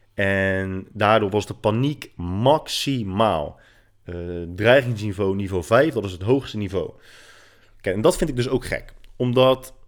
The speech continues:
en ik zeg niet dat ze dat niet hadden moeten doen hoor, maar dat is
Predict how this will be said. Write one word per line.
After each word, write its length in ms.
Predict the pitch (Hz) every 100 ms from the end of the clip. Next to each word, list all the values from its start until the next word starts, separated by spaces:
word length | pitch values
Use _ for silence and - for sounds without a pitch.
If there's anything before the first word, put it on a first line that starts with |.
| -
en 120 | -
ik 100 | 110
zeg 120 | - 117
niet 120 | 117
dat 120 | 104
ze 60 | 98
dat 100 | 104
niet 120 | 101
hadden 180 | 95 92
moeten 220 | 92 92
doen 160 | 135
hoor, 160 | 101 87
maar 320 | 101 101 98 - _ _ _ _ _ _ _ _ _ _ _ _
dat 160 | 117 127
is 340 | 135 - -